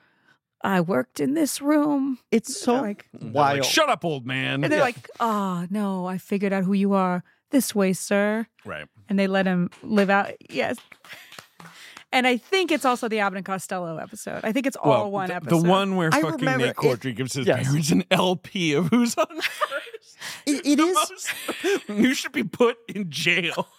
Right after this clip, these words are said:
Speaker 2: I have since watched the entire show. You're, you're gonna listen, and then you're gonna laugh.
Speaker 1: And then you're gonna listen again.
Speaker 2: And laugh even more.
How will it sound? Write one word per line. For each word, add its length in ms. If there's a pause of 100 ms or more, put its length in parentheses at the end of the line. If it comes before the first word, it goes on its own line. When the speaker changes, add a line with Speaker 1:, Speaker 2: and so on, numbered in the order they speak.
(140)
Speaker 2:
I 100
have 140
since 360
watched 360
the 100
entire 500
show. 380 (320)
You're, 180 (120)
you're 120
gonna 160
listen, 440
and 100
then 80
you're 100
gonna 200
laugh. 500
Speaker 1:
And 80
then 120
you're 80
gonna 140
listen 300
again. 400 (380)
Speaker 2:
And 160
laugh 320
even 200
more. 400